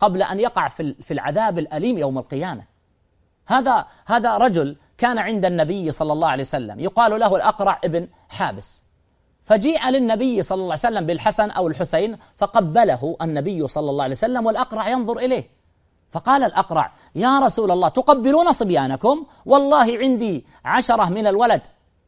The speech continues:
إن عندي عشرة من الولد ما قبلت واحدا." فقال النبي صلى الله عليه وسلم: "وما أفعل إن، أن نزع الله الرحمة من قلبك؟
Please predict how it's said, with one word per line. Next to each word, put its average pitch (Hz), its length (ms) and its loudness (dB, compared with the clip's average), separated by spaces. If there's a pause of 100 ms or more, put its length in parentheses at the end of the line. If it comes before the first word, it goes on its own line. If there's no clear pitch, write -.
إن 220 200 0
عندي 208 340 0
عشرة 208 420 0
من 175 160 -4
الولد 196 340 4
ما 214 100 0
قبلت 135 400 -4
واحدا." 107 460 -8 (220)
فقال 214 280 -6
النبي 190 420 -6
صلى 156 120 -8
الله 160 160 -4
عليه 202 120 -2
وسلم: 143 140 -2
"وما 180 280 -2
أفعل 202 760 0 (260)
إن، 190 260 0
أن 190 220 0
نزع 190 260 0
الله 180 300 2
الرحمة 180 380 -2
من 127 180 -6
قلبك؟ - 480 -10